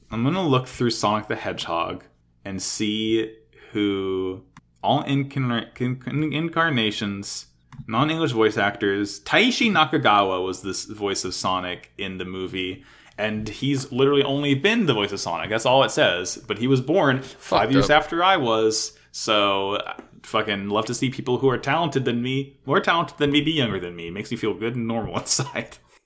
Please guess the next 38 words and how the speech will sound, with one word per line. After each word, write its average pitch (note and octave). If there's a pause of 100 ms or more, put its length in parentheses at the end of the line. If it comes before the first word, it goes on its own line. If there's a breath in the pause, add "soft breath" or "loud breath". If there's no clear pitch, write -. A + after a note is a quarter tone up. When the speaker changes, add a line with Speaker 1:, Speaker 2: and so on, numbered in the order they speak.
(400)
Speaker 2:
<laughs> -
Speaker 1:
Anyways, D3+
thank A3
you, F3+
Junichi C#3
Kanemaru. B2
Thank E3+
you, E3
Sonic B2+
the A#2+
Hedgehog. A#2 (400)
Way F#3
past A#2+
cool. - (200)
Chili G3+
dogs, C3+ (400)
et A3+
cetera. A2+ (440)
Jake, E3+
we're A#2
wrapping F#2
up D#2
now. D#2+
So G#2+
now G#2+
I A2
have A2
to A2+
ask C3
you, C#3+
where E3+
can A3
we C3+
find G#2
you D#2+
on D2+
the C#2+
internet? B1+